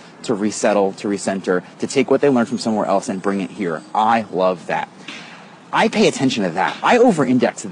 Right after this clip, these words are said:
that, but I over-index based on reality because it happens ten, twenty, fifty, a hundred times more often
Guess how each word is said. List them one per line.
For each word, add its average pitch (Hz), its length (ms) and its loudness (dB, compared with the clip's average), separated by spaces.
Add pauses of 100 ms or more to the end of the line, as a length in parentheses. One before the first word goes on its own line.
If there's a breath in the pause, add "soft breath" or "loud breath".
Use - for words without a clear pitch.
(120)
that, 110 400 -2
but 147 260 2
I 156 160 4
over-index 165 520 4
based 143 260 2
on 117 120 2
reality 135 380 6
because 131 240 2
it 143 60 0
happens 170 500 -2 (200 loud breath)
ten, 151 340 2
twenty, 139 400 4
fifty, 127 300 2
a 117 40 6
hundred 131 340 2
times 113 320 0
more 110 300 2
often 98 400 0